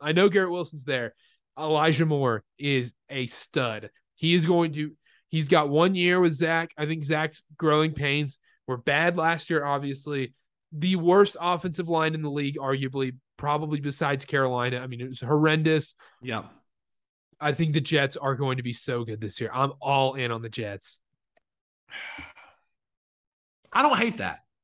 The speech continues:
Speaker 2: I don't hate it. I'm not all in on the Jets. I am not all in on the Jets. But I think Elijah Moore has potential to be a pretty consistent, put in your lineup and maybe not complete forget about it, but you can feel confident pretty much every week that he's gonna get fifteen points.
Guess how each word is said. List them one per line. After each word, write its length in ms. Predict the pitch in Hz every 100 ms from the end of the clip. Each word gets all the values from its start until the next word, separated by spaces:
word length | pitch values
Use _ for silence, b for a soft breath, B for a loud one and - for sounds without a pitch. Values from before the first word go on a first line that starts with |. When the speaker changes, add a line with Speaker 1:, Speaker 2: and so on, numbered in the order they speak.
| _ _ -
Speaker 2:
I 80 |
don't 160 | 180 214
hate 160 | 208 196
it. 80 | 185
I'm 260 | 175 208
not 260 | 214 233 -
all 220 | 196 196
in 80 | 185
on 60 | 170
the 80 | 135
Jets. 320 | 127 104 -
I 140 | 156
am 160 | 151 143
not 320 | 160 190 196
all 280 | 165 175 165
in 80 | 156
on 80 | 143
the 60 |
Jets. 500 | 123 131 143 151 - - _ _ _ _ _ _ _ _ -
But 160 | 170
I 80 | 185
think 180 | 202 208
Elijah 380 | 185 160 160 143
Moore 180 | 131
has 120 | 117 117
potential 340 | - 120 117
to 60 | 101
be 120 | 98
a 60 |
pretty 180 | 95 98
consistent, 580 | 90 92 - - - 85 - _ _ _ _ _ -
put 120 | 147
in 200 | 107 104 _
your 120 | 110
lineup 340 | 107 104 98 92
and 200 | 95 95 b b b
maybe 160 | 294 233
not 160 | 180
complete 340 | 147 - 254 240
forget 220 | 254 262
about 260 | 254 254
it, 140 | 240 -
but 80 | 185
you 80 |
can 100 | 180
feel 120 | 180 151
confident 500 | 165 147 - 127 113 _ _
pretty 180 | - 262
much 140 | 175
every 120 | 156
week 240 | 123 104 95
that 60 |
he's 160 | 101 110
gonna 180 | 110 98
get 240 | 98 90 - _ _ _ _ -
fifteen 340 | 101 - 92
points. 460 | - 76 71 -